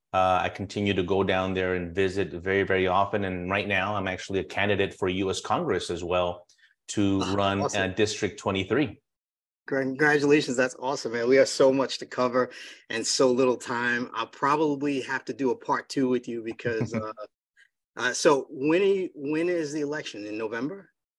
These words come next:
Speaker 1: No, this will be a primary next year in March. In Texas, the primary is in, uh, March of next year. So we started early,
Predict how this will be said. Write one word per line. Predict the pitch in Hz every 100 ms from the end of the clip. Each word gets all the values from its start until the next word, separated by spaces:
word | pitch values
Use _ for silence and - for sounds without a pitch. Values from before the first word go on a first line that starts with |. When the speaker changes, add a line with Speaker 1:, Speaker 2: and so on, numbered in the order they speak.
| _ _
Speaker 1:
No, | 113 123 127
this | 113 110
will | 131
be | 117
a | 117
primary | - 117 117 117 113
next | 107 107 - -
year | 107 110 110
in | 104
March. | 98 98 110 -
In | 98
Texas, | 95 110 - 120
the | 101
primary | 95 107 104 104 104
is | 101 90
in, | 95 92 90
uh, | 98
March | 92 95 104 101
of | 95
next | 98 95 -
year. | 101 101 107
So | 104
we | 92 104
started | - 107 104
early, | - 104 107 113 113